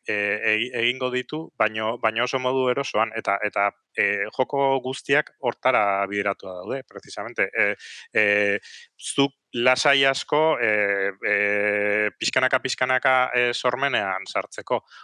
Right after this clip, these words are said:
Orduan, ez da bereziki irudimentsua izan behar rolean aritzeko, baizik eta da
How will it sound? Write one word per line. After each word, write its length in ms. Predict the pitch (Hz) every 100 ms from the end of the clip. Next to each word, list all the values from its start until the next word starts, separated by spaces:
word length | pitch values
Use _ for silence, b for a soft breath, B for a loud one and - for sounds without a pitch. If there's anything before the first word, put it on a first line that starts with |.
| B
Orduan, 220 | - 139 131 B
ez 180 | - 139
da 140 | 190
bereziki 760 | 147 123 127 - 113 - 120 113 b b b
irudimentsua 1200 | - 123 135 123 120 120 - 120 113 117 113 113 110
izan 280 | 107 104
behar 200 | 101 151
rolean 380 | - 107 104 101
aritzeko, 540 | 95 98 - 98 151 147
baizik 360 | 101 98 101
eta 320 | 101 107 98 101 _
da 260 | - 127